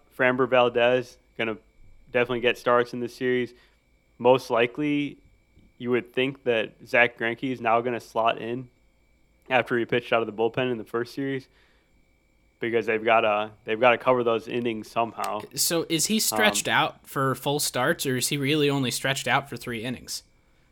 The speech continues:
Speaker 2: 'Cause I know he was coming off of
Speaker 1: Um,
Speaker 2: injury pretty close to playoff time, so they just kinda left him in the pen.
Speaker 1: Yeah, I, I would think that he'd be able to give them, you know, three, four innings or so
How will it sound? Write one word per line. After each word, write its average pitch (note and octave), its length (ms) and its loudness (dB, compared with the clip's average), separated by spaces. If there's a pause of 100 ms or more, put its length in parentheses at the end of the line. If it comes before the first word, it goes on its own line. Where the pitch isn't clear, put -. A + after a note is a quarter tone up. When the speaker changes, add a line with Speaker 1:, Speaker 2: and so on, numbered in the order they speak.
(160)
Speaker 2:
'Cause C#3 160 -2
I D3 80 2
know E3 140 0
he F3 140 0
was D#3+ 140 0
coming F3 320 2
off D#3 200 6
of F3+ 120 0
Speaker 1:
Um, - 60 -2
Speaker 2:
injury A#2+ 560 -2 (160)
pretty C#3+ 240 -4
close C3 380 -4
to A2+ 160 -6
playoff B2+ 440 -4
time, A2+ 300 -6
so A#2 160 -6
they A#2 140 -6
just A#2 200 -10
kinda B2 220 -6
left A#2+ 260 -6
him A2+ 120 -8
in G#2 80 -12
the G2 60 -16
pen. - 280 -16 (2000)
Speaker 1:
Yeah, C3+ 240 4
I, C3 180 -2 (340)
I D3+ 100 6
would F3 200 -2 (160)
think B2+ 240 -4
that A2+ 140 -4
he'd A#2 180 -8
be A2+ 120 0
able A2 180 -2
to A2+ 60 -12
give G#2+ 220 -6
them, G#2 260 -8
you G#2+ 100 -10
know, G#2 260 -8 (440)
three, B2 180 -6
four A2+ 460 -2 (220)
innings A#2 440 -8
or A2+ 80 -14
so A#2 320 -4